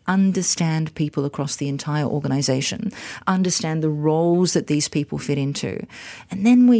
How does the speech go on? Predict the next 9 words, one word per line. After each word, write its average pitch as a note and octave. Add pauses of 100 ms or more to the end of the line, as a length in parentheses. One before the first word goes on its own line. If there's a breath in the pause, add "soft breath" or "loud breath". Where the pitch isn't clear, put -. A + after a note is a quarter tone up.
(140)
using G3
it -
to F3
really G3+ (300 loud breath)
say, G3+
"You G3
know E4
what? C#3+ (440 loud breath)
I F#3+